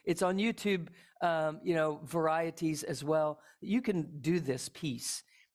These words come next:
It's a simple way to begin to recognize that there's a version of you that's living inside, deeper within than the version of you you've been living from.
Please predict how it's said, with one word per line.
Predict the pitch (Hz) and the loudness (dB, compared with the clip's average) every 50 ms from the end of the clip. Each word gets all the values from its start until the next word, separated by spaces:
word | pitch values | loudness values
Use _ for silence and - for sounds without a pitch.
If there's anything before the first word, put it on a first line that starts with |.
| - | -4
It's | - 226 220 - | -4 -2 0 0
a | 208 | -2
simple | 165 - - - - 233 240 233 - 233 226 202 | -2 -2 -2 0 0 0 -2 0 -2 0 0 2
way | 175 175 165 165 165 | 2 2 2 4 2
to | 165 156 | 0 -2
begin | 135 143 139 131 120 120 113 160 185 185 170 143 123 117 117 123 - - - - _ - | -2 -2 -4 -4 -4 -2 2 2 4 4 2 2 0 -2 -6 -8 -8 -12 -20 -20 _ -4
to | - 156 | -2 0
recognize | 135 151 170 170 170 175 156 135 135 135 127 - - 139 139 - | 2 2 0 0 0 -4 -6 -4 -4 -4 -4 -4 -6 -8 -4 -2
that | 151 143 - - | -2 -2 0 2
there's | 180 208 226 208 | 2 2 2 2
a | 220 175 | -2 -4
version | 139 135 170 175 185 185 156 156 165 156 | 0 0 2 2 2 2 0 0 0 0
of | 143 127 | 0 0
you | 139 160 160 156 147 131 | 2 2 4 4 2 0
that's | 135 131 131 - | -2 -4 -4 -4
living | 147 165 180 170 156 147 135 139 | 0 0 0 2 2 2 0 0
inside, | 135 196 196 214 208 190 - - - - 196 185 185 180 160 139 127 127 131 131 135 139 135 - - - - - - - 143 | 2 2 2 2 2 0 -2 -2 0 0 2 2 2 2 0 0 -2 -2 -4 -4 -4 -4 -6 -6 -16 -20 -20 -20 -16 -12 -4
deeper | 139 208 247 - 262 226 220 214 202 | -2 0 0 0 2 2 2 2 2
within | 175 156 151 147 - - - 190 220 202 151 127 120 120 120 - - - - | 2 2 0 0 0 -2 0 2 2 4 2 2 0 -2 -4 -8 -18 -10 -2
than | 175 170 170 | -2 0 0
the | 156 | 0
version | 139 156 185 190 185 185 175 | 2 2 0 0 0 0 -2
of | 160 147 | 0 2
you | 156 156 | 2 2
you've | 147 143 156 156 131 | 2 2 0 -2 0
been | 156 151 139 | 0 0 2
living | 139 143 131 139 135 127 | 2 0 0 0 -2 -2
from. | 123 - - 135 131 123 120 123 | -4 -6 -4 -4 -4 -4 -6 -10